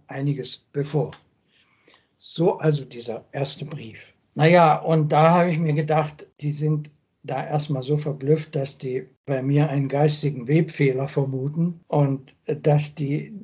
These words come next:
dann überlegt haben, wie man diesen Webfle-, äh, Webfehler diagnostizieren könnte.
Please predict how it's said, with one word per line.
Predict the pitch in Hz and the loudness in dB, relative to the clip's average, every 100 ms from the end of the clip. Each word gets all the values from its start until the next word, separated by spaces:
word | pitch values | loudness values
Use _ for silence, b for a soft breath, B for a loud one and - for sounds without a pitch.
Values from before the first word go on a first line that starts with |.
| - _ | -18 _
dann | 143 139 139 139 147 _ | -6 -2 -2 -4 -8 _
überlegt | 147 147 135 151 147 160 | -2 2 4 4 4 2
haben, | 147 139 - | 2 2 -8
wie | 143 151 | -2 2
man | 143 143 147 - | 4 2 0 -4
diesen | 147 143 117 | -2 -2 -2
Webfle-, | 139 151 - 151 151 - | -2 -2 -4 -2 -2 -2
äh, | 156 139 151 - | -2 0 0 0
Webfehler | 151 165 160 170 156 147 | 0 0 2 4 6 6
diagnostizieren | 151 151 139 147 147 - - - 170 196 180 156 | 4 0 0 2 2 0 -4 -6 2 4 4 0
könnte. | - 135 151 175 170 | -6 -4 -2 -2 -6